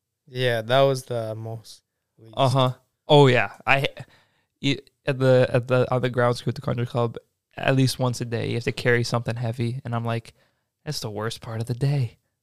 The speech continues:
Speaker 2: That's the worst, that's the worst thing is
Speaker 1: <laughs>
Speaker 2: having to ca-," but I, it would suck so much more having to carry heavy stuff, like, like, I'm carrying heavy stuff, like, outside where it doesn't really matter, like,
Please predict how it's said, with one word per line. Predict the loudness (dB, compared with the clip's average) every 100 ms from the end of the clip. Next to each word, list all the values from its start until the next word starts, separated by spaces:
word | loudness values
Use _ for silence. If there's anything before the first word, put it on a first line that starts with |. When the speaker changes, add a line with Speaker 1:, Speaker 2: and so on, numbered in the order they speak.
| -4
Speaker 2:
That's | 2
the | 4
worst, | 6 4 4
that's | 4
the | 6
worst | 6 6 6
thing | 4 4 2
is | 2
Speaker 1:
<laughs> |
Speaker 2:
having | 0 0
to | -2
ca-," | -4 -8 -8 0
but | 2 2 -6 0
I, | 4
it |
would | 4 4
suck | 2 2
so | 2
much | 0 0
more | 0
having | 0 -2
to | -4
carry | -4 -2
heavy | -2 -6
stuff, | -2 -4 -2
like, | -6 -6 -12 _ _ _ -2
like, | 0
I'm | 2
carrying | 2 0
heavy | 0 -2
stuff, | -2 -4
like, | -2
outside | -2 -2 -2 0 0
where | -2
it | -2
doesn't | -4 -4
really | -8
matter, | -8 -8 -6 -4
like, | -6 -10